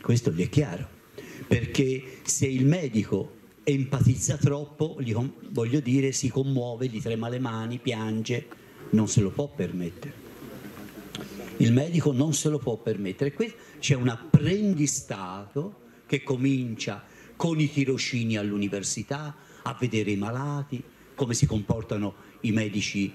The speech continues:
appunto già preparati, più anziani, per poi con la specializzazione e così via. Per cui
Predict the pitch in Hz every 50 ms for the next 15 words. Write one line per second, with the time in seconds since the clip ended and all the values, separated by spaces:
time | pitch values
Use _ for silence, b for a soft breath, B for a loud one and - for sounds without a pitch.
0 | B B B - 101 101 - - 110 113 104 - - 104 95 92 - 139 107 104
1 | 101 - - - - - 92 101 139 151 147 135 123 - - - 95 90 95 101
2 | 98 - 156 156 147 139 135 127 113 113 B B B B B B B - - -
3 | 180 190 143 - - 104 107 131 131 117 92 98 - - 110 98 92 - - 107
4 | 95 - 107 98 104 107 113 143 147 139 - - 107 95 95 117 117 104 B B
5 | B B B - 107 - - 120 104 101 - 104 98 87 - - 85 78 76 -
6 | - B B B B B B B B B B - 165 156 - - 240 226 202 160
7 | 147 -